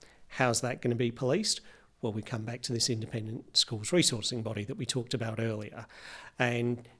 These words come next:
now that there is that new body in to increase the level of transparency, the states and territories will have to lift their, lift their games, some of them. Some of them may be fine. What they're already doing,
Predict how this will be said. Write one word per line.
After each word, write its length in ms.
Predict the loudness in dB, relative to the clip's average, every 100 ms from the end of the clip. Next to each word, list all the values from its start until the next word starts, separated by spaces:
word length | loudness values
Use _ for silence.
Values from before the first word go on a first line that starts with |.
| 0
now 440 | 6 10 12 12
that 180 | 10 8
there 220 | 4 2
is 200 | 4 6 6
that 240 | 2 2
new 180 | 2 2
body 420 | 0 -2 -2 -2
in 160 | 0 2
to 120 | 6
increase 460 | 8 8 6 4 4
the 100 | 2
level 260 | 0 -2
of 100 | -4
transparency, 1160 | -2 2 4 6 8 8 10 8 4 -4 -6 -10 -20 -20 -20 -20 2
the 80 | 6
states 340 | 10 10 10 6
and 100 | 8
territories 720 | 8 6 6 4 4 2 2
will 120 | 0
have 240 | 0 0
to 500 | 2 2 4 4 4 4
lift 300 | 4 4 2
their, 400 | 4 4 4 4
lift 240 | 2 0
their 140 | -2
games, 760 | 2 4 6 6 4 4 4 2 -2
some 240 | 0 2
of 80 | 2
them. 200 | 0 -2 -8 -10 6
Some 160 | 10
of 40 | 12
them 100 | 12
may 120 | 8
be 100 | 6
fine. 340 | 2 0 -2 -8 -4
What 140 | -4
they're 120 | -2 -2
already 220 | -2 0
doing, 360 | 2 2 2